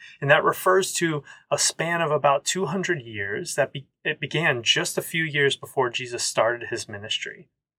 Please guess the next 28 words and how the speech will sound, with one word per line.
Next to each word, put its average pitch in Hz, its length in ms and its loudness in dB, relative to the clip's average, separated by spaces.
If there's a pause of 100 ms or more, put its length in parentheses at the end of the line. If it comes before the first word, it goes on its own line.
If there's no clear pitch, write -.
(180)
So 131 320 2 (200)
you 139 100 -8
can 139 120 -2
imagine 135 440 4
the 123 100 -4
whole 170 500 2
New 160 180 -6
Testament 117 580 -2 (280)
was 120 220 -2
written 113 600 -4 (420)
during 117 440 2
this 113 160 0
period 120 440 4
called 110 300 2
the 113 80 -4
Pax - 360 0
Romana. 104 480 0
So, - 160 -14 (160)
so 117 340 -2 (220)
much 156 380 2
of 135 80 2
it 110 180 0
is 117 140 0
informed 139 720 0
by 123 260 8
and 107 200 -2
shaped - 360 -2
by 104 440 2